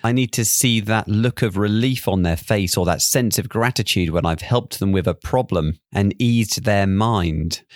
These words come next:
I think until now I hadn't fully appreciated how important that was for me in our job. Without it, something is lacking. You lose the positive aspects that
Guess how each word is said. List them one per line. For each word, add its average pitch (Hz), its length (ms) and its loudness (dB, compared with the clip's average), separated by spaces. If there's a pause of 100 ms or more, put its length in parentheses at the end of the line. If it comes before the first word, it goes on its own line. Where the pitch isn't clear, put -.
(220)
I - 60 -2
think 143 280 -2
until 123 320 0
now 113 220 2
I 113 60 2
hadn't 113 300 0
fully 110 380 0
appreciated 101 960 0
how 95 260 2
important 101 720 0
that 90 160 0
was 98 260 2
for 82 360 -2
me 80 380 0
in 95 280 2
our 87 320 0
job. 92 420 -2 (280)
Without 131 520 -2
it, 78 120 -2
something 95 600 0
is 92 400 0
lacking. 90 720 -2 (420)
You 101 140 2
lose 117 320 2
the 92 120 -4
positive - 440 -2
aspects - 680 -2
that - 200 -6